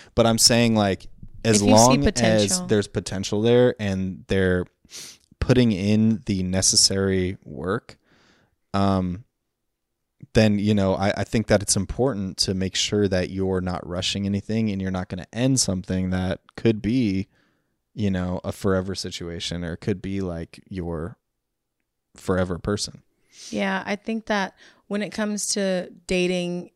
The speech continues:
Speaker 2: these days, honestly, I don't know what I'd be doing out here in these streets.
Speaker 1: Man.
Speaker 2: Man!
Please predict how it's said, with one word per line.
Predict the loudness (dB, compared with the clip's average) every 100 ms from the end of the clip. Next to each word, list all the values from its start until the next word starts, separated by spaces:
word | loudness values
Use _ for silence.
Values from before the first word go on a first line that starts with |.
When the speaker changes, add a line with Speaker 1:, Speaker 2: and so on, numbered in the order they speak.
| -20
Speaker 2:
these | -6 -4 -4 -2
days, | -2 -2 -4 -4
honestly, | -4 -4 -4 -6 -2
I | 0
don't | 0
know | 0
what | -2 0 2
I'd | 2 0
be | -2
doing | -2 -6
out | -6 -6
here | -8 -8
in | -8
these | -8
streets. | -8 -8 -8 -10 -12
Speaker 1:
Man. | -12 -12 -12 -14 -16 -2
Speaker 2:
Man! | 0